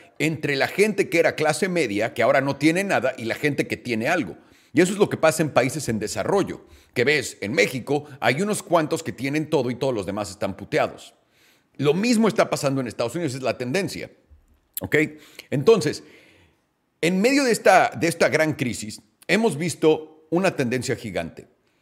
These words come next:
Y es, güey, la gente no tiene dinero, las compañías no tienen dinero y están despidiendo a gente y la gente no quiere ir a trabajar en las compañías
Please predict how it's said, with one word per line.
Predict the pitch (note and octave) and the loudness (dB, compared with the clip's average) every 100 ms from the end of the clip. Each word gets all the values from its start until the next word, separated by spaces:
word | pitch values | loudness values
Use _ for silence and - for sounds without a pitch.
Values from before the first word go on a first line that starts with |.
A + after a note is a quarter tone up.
| _ _ - | _ _ -4
Y | C3 | 0
es, | E3+ D#3 - - | 2 0 -8 -6
güey, | D3 E3+ | -2 0
la | D3+ | 0
gente | F#3 G#3+ | 0 0
no | G3+ F#3 | 0 0
tiene | F3 F#3 | -2 -2
dinero, | D#3+ C3+ A#2+ | 0 0 0
las | B2 | -2
compañías | B2+ A#2+ C#3 E3 | -4 -4 -2 -2
no | F3+ | -4
tienen | C3+ F3 F3+ | -2 -2 -2
dinero | E3 B2+ | -4 -6
y | B2+ | -6
están | - D3+ | -4 -4
despidiendo | D#3+ E3 D3 D3+ D3+ | -4 -2 -2 0 -2
a | |
gente | C#3+ G#2+ - | -4 -6 -6
y | D3+ | -4
la | C3 | -4
gente | B2 F#3 F3 D#3 D3 | -2 -4 -2 -2 0
no | C#3 | -4
quiere | C#3 C#3 | -2 -2
ir | B2+ | -2
a | A2+ | -2
trabajar | G2+ F2 A#2 | -4 -2 -2
en | G#2+ | -2
las | G2 F2 D#2+ - | -2 0 -2 -6
compañías | - A#2+ A2+ E3 A#3 - - | -8 -4 -2 -2 -2 -8 -12